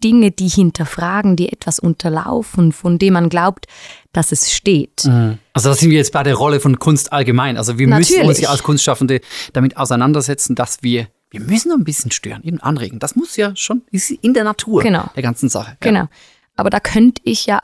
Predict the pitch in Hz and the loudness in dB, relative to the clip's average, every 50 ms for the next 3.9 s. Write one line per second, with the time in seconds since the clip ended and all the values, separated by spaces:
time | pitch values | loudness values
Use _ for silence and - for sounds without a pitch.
0 | - - - _ - 208 208 202 185 - _ _ - - - - - - _ 208 | -6 -18 -14 _ -6 -4 -4 -4 -6 -8 _ _ -12 -12 -12 -14 -20 -10 _ -2
1 | 214 196 - 196 180 - 196 208 226 233 240 - - 196 196 - 214 - - 240 | -2 0 2 0 0 2 2 2 2 2 0 0 0 -2 0 0 -2 -4 -4 -6
2 | - 214 196 - - - 220 214 214 208 - - 202 208 202 - - - 196 202 | -4 -6 -8 -6 -2 2 2 2 2 2 -2 -6 -4 -4 -4 -4 -4 0 0 0
3 | - - 190 - 208 202 196 - - - - - 202 190 190 - - - | 0 -2 -4 -4 -4 -4 -4 -4 -8 -10 -4 -2 0 0 0 -2 -4 -8